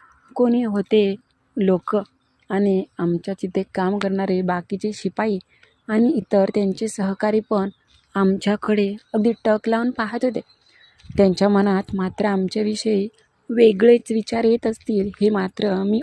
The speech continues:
ओळखलं. त्यावेळेस मी काही बोललो नाही. त्या मला म्हटल्या की,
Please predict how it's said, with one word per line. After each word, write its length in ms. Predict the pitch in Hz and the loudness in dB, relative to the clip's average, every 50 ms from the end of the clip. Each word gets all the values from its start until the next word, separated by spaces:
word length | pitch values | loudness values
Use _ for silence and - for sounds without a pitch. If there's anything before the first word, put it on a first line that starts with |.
| _ _ _ | _ _ _
ओळखलं. 500 | - 185 180 170 - _ _ - 208 202 - _ _ _ _ _ _ _ - - - - - _ _ _ _ _ - - _ - - _ _ _ _ | 0 0 0 0 -4 _ _ 0 0 0 -2 _ _ _ _ _ _ _ -20 -20 -20 -20 -20 _ _ _ _ _ -20 -20 _ -20 -20 _ _ _ _
त्यावेळेस 360 | - 185 175 196 185 180 180 - | 0 0 2 4 2 2 2 0
मी 100 | 196 214 202 - | -2 -2 -2 -4
काही 220 | - 185 175 170 214 | -4 -4 0 0 0
बोललो 320 | 190 185 180 170 175 190 | 2 2 0 2 0 0
नाही. 300 | 196 196 180 160 185 165 - _ - - - - - - - - | 0 -2 -2 0 0 0 0 _ -18 -20 -18 -20 -18 -18 0 2
त्या 140 | 202 196 196 | 4 4 4
मला 220 | 196 196 202 208 | 2 0 0 -2
म्हटल्या 480 | 202 208 196 185 185 - - 196 196 190 185 - | -2 -2 -2 -4 -4 -4 -6 -6 -6 -8 -6 -6
की, 60 | 214 | -6